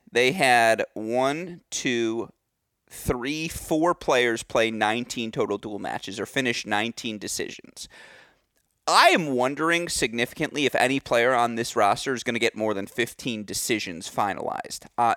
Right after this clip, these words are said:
uh, in this grouping, because I just feel like, again, depending on the team,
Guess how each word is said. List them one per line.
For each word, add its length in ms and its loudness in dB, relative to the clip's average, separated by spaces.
uh, 160 6
in 160 0
this 180 -4
grouping, 460 -12
because 240 -8
I 60 -2
just 260 -6
feel 140 0
like, 100 2
again, 340 0
depending 460 -4
on 120 0
the 60 -2
team, 400 -6